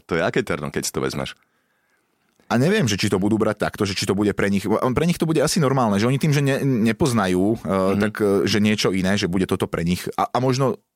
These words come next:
Speaker 1: Jasne.
Speaker 2: neprežijú detstvo na ostrove, ja neviem, kde ešte skončíme. Ja by som to bol veľmi, ja by som bol za to veľmi rád, lebo vlastne tá, tá, tá, tá klíma tam, a teraz zase nie, nie, e, akože počasie, ale mám na mysli tá, tá ľudská klíma, ktorá je
Speaker 1: Mhm,
Speaker 2: okolo,
Speaker 1: mhm.
Speaker 2: okolo tých detí a v tom prostredí, v ktorom oni vyrastajú,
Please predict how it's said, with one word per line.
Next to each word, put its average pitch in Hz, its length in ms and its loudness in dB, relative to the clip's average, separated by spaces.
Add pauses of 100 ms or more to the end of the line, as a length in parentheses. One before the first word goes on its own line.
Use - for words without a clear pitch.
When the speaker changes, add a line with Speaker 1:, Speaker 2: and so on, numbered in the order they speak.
(720)
Speaker 1:
Jasne. 92 320 0
Speaker 2:
neprežijú 127 400 0
detstvo 95 240 -2
na 95 160 0
ostrove, 95 160 0
ja 90 80 2
neviem, 131 160 2
kde 92 100 0
ešte 87 160 -2
skončíme. 95 540 0
Ja 117 80 2
by 139 100 0
som 143 140 -4
to 139 80 0
bol 120 160 0
veľmi, 107 320 0
ja 101 80 0
by 110 80 -2
som 123 80 -2
bol 113 80 2
za 117 80 0
to 110 160 0
veľmi 113 240 2
rád, 85 240 0
lebo 85 160 0
vlastne 90 400 0 (180)
tá, 95 400 0
tá, - 140 -4 (320)
tá, 92 160 0 (240)
tá 90 160 -4
klíma 98 400 0
tam, 95 400 0
a - 160 -6
teraz 87 240 -2
zase 90 240 0
nie, 87 400 2
nie, 87 400 0
e, - 20 -2 (640)
akože 95 240 -6
počasie, 82 400 -4
ale 82 80 -2
mám 85 80 0
na 82 80 0
mysli 85 240 -2
tá, 87 160 0 (160)
tá 92 160 0
ľudská 101 320 -2
klíma, 73 320 -4
ktorá 85 160 0
je 80 60 0
Speaker 1:
Mhm, 87 100 0
Speaker 2:
okolo, 85 160 0
Speaker 1:
mhm. - 160 -2
Speaker 2:
okolo 90 160 2
tých 92 160 -4
detí 90 240 0
a 87 100 2
v - 140 -18
tom 92 160 -2
prostredí, 90 320 -2
v 82 80 -2
ktorom 90 240 0
oni 90 100 2
vyrastajú, 90 540 0